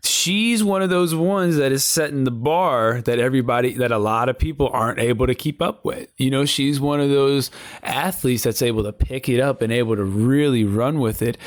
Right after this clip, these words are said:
And, you know, if our, our our old friend L A Knight, now known as, uh, Max Dupree, or Max Dupree, however he wanted it to be said, uh, if he's looking for some models, Tiffany's right there.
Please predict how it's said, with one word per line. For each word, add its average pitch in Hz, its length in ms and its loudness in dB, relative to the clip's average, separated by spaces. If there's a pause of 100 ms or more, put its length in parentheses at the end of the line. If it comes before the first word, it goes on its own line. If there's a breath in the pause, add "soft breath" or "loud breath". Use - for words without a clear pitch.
(240 loud breath)
And, 117 720 -2
you 131 160 -2
know, 123 160 2
if 120 160 -2
our, 113 260 2
our 110 440 0 (440 loud breath)
our 117 140 0
old 131 220 2
friend 131 320 -2
L 131 160 2
A 120 100 2
Knight, 127 480 -2
now 120 240 0
known 123 280 0
as, 110 340 0
uh, 107 720 -2
Max 120 600 -2
Dupree, 135 760 0 (180 loud breath)
or 107 320 0
Max 113 300 -4
Dupree, 294 600 2
however 123 600 0
he 120 140 2
wanted 117 300 0
it 110 160 0
to 123 80 -2
be 113 120 0
said, 110 420 0 (280 loud breath)
uh, 107 260 0
if 113 80 -6
he's 143 220 0
looking 202 220 -2
for 147 160 -2
some 113 240 -2
models, 127 600 0 (560 loud breath)
Tiffany's 165 480 0
right 113 240 0
there. - 400 -2